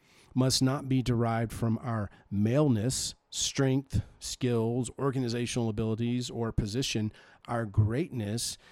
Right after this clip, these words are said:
is derived from how we serve our family, our church,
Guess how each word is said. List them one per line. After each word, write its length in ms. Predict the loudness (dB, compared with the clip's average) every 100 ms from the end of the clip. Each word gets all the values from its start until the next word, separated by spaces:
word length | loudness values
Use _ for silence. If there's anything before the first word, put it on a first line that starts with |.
| -8
is 160 | -4 -2
derived 540 | -2 -4 -4 -4 -4
from 160 | -4 -4
how 240 | -4 -6
we 220 | -4 -4
serve 800 | -4 -2 0 2 2 0 0 -2 -8 -20 -20 -10
our 140 | -6
family, 680 | -4 -4 -6 -2 -2 -2 -6 -10 -20 -10
our 140 | -8
church, 580 | -6 -8 -8 -8 -12